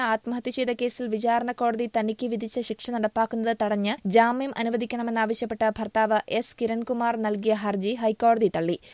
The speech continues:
വിചാരണ കോടതിയുടെ ശിക്ഷാവിധിയിൽ പ്രഥമ ദൃഷ്ട്യാ അപാകതകളില്ലെന്നും പ്രതിക്ക് ജാമ്യം നൽകുന്നത് സമൂഹത്തിന് തെറ്റായ സന്ദേശം നൽകുമെന്നും വിലയിരുത്തിയാണ് ജസ്റ്റിസ് അലക്സാണ്ടർ തോമസ്, ജസ്റ്റിസ്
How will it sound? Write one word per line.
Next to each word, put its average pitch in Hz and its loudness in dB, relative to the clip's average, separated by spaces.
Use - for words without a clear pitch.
വിചാരണ 269 8
കോടതിയുടെ 285 4
ശിക്ഷാവിധിയിൽ 254 2
പ്രഥമ 247 0
ദൃഷ്ട്യാ 254 2
അപാകതകളില്ലെന്നും 233 6
പ്രതിക്ക് 247 4
ജാമ്യം 233 4
നൽകുന്നത് 247 4
സമൂഹത്തിന് 240 2
തെറ്റായ 240 4
സന്ദേശം 240 2
നൽകുമെന്നും 233 2
വിലയിരുത്തിയാണ് 220 4
ജസ്റ്റിസ് 226 0
അലക്സാണ്ടർ 240 2
തോമസ്, 208 2
ജസ്റ്റിസ് 226 2